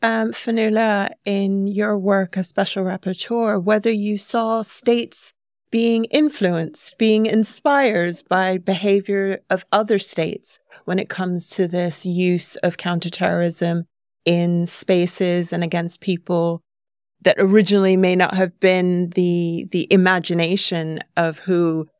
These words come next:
uh, counterterrorist strategies and legislation may be targeting, but using that, misusing it, I should say,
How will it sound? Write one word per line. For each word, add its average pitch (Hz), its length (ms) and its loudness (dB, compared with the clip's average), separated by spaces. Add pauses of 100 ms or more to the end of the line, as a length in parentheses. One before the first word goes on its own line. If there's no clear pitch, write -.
(140)
uh, 165 200 -2
counterterrorist 170 760 -2
strategies 160 720 -2
and 165 120 -2
legislation 160 640 -4
may 160 100 -2
be 160 120 -4
targeting, 185 600 -2 (720)
but - 140 4
using 214 640 4
that, 104 240 -8
misusing 175 640 2
it, 139 120 -2
I - 60 -4
should - 260 -6
say, - 380 -4